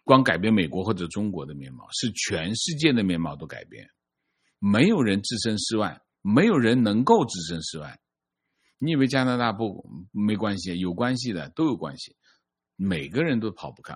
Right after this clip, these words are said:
跑不掉啊。情况坐标厦门，朋友的父亲是前任财政部长刘昆的属下，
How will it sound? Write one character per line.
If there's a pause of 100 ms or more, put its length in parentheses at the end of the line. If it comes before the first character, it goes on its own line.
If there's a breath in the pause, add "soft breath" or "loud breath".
跑
不
掉
啊。 (1500)
情
况
坐
标
厦
门， (840)
朋
友
的
父
亲
是
前
任
财
政
部
长 (280 soft breath)
刘
昆
的
属
下，